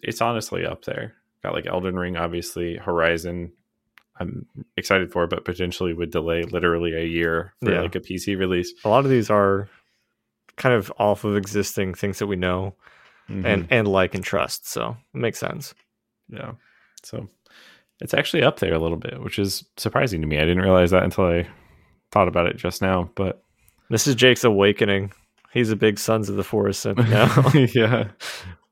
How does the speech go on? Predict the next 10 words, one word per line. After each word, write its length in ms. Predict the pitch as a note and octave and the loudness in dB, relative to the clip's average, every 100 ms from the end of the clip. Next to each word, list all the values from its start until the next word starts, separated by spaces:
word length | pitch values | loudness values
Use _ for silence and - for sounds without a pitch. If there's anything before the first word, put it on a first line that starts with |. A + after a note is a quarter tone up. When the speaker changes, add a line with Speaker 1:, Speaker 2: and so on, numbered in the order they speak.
| - | -8
Speaker 1:
Be 60 | A2 | -6
streaming 420 | - G2+ G2 G2+ | 2 4 4 2
it 100 | F#2 | 0
day 160 | G2 | -2
one. 340 | G2 G2 G#2 G#2 _ _ _ _ _ _ _ _ - - | -2 -2 -6 -10 _ _ _ _ _ _ _ _ -8 2
Probably 240 | C3 F2+ | 2 2
not. 300 | D#2 D#2 - _ - - - - - | 0 -2 -4 _ -20 -20 -20 -20 -4
June, 200 | A#2 C3+ | 2 4
July, 320 | A2+ F2 E2+ | 4 4 4
August. 500 | E2 E2+ G#2 - - | 4 2 -2 -10 -16